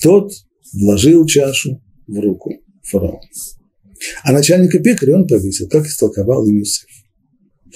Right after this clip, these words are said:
Ну и здесь мы ждем, если уже Всевышний привел этих двух царедворцев в тюрьму для того, чтобы Иосифа освободить. И вот, наконец, та возможность.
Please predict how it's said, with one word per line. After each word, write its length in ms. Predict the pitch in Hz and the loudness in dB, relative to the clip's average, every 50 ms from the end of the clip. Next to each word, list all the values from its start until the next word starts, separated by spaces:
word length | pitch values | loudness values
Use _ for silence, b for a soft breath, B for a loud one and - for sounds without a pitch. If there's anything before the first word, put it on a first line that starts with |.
| B B B B B | B B B B B
Ну 120 | 185 214 | 4 6
и 140 | 226 208 180 | 6 6 4
здесь 240 | 151 147 202 180 143 | 4 4 4 4 4
мы 100 | 165 165 | 4 4
ждем, 240 | 151 160 185 165 156 | 6 4 4 4 4
если 300 | 180 190 180 170 170 160 | 4 2 2 2 2 2
уже 240 | 147 135 160 165 | 4 4 4 2
Всевышний 480 | 151 - 156 156 170 170 - - 147 131 | 2 2 0 2 2 2 2 0 -2 -2
привел 680 | 113 127 123 123 127 160 175 165 143 120 101 90 - _ _ _ _ _ _ _ _ _ _ _ _ _ _ _ _ _ _ _ _ _ _ _ _ _ _ - | 0 2 2 4 6 6 6 6 4 2 0 -2 -10 _ _ _ _ _ _ _ _ _ _ _ _ _ _ _ _ _ _ _ _ _ _ _ _ _ _ 0
этих 260 | 156 147 156 151 151 | 2 4 4 4 4
двух 200 | 165 208 185 175 | 6 4 4 4
царедворцев 640 | - 170 165 147 147 175 185 165 - 147 151 147 | 4 4 4 6 6 4 4 4 2 2 0 0
в 40 | - | 0
тюрьму 320 | - 151 143 147 170 180 | 2 4 4 6 6 4
для 120 | 151 135 131 | 4 4 4
того, 200 | 131 139 160 151 | 4 4 2 2
чтобы 220 | - 147 131 139 | 2 2 2 4
Иосифа 300 | 135 - 156 160 135 143 | 2 2 2 2 2 2
освободить. 640 | 147 147 - 135 120 123 110 104 110 110 - - - | 0 2 2 2 2 2 2 2 2 0 0 0 2
И 80 | 190 | 4
вот, 240 | 185 220 208 185 - | 4 6 4 4 4
наконец, 440 | 165 151 143 165 175 175 160 139 - | 2 2 2 4 4 4 2 2 0
та 140 | - 156 151 | 0 0 2
возможность. 760 | 147 135 123 127 117 107 107 110 127 135 - - _ _ | 2 2 2 0 0 -2 -2 -4 -6 -8 -10 -16 _ _